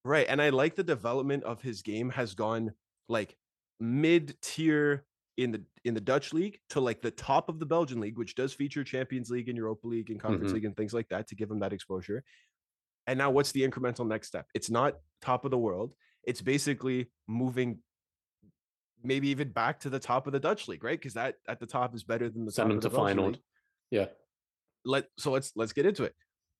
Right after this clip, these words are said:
Speaker 1: He's an advanced playmaker, obviously, if he has that many freaking things. He's cre-, he's created ninety-six chances, which I just think is
Speaker 2: That's
Speaker 1: ridiculous.
Speaker 2: madness.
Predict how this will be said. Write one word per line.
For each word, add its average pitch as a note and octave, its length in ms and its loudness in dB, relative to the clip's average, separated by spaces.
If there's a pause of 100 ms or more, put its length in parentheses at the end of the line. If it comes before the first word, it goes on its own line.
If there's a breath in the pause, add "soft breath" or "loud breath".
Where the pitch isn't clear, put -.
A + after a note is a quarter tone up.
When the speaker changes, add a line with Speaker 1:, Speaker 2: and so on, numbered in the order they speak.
(180)
Speaker 1:
He's D3+ 140 0
an D3+ 40 2
advanced D3 400 4
playmaker, G#2 460 0 (140)
obviously, G2 600 0
if A#2 80 -8
he A2 80 0
has F#2 120 0
that F#2+ 200 0
many F#2 180 -4
freaking F#2+ 300 -10
things. - 160 -8
He's B2+ 180 0
cre-, - 140 -4 (100)
he's B2 140 -2
created D3 260 0
ninety-six G#2+ 800 -4
chances, F#2 500 -8
which G#2+ 180 -6
I A2 60 -2
just C#3+ 220 -4
think C#3 160 -2
is G#2+ 120 0
Speaker 2:
That's D#3 540 2
Speaker 1:
ridiculous. D3+ 260 8 (420)
Speaker 2:
madness. D#3 760 4